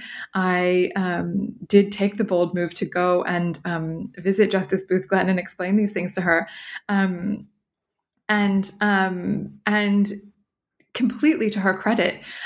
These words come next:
um, she took it on board and reflected on the laws in New York, um, and made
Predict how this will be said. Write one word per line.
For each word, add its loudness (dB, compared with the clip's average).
um, 2
she 0
took 2
it 2
on 4
board 0
and 2
reflected 0
on 2
the 2
laws 2
in 0
New 0
York, 0
um, 2
and 2
made 4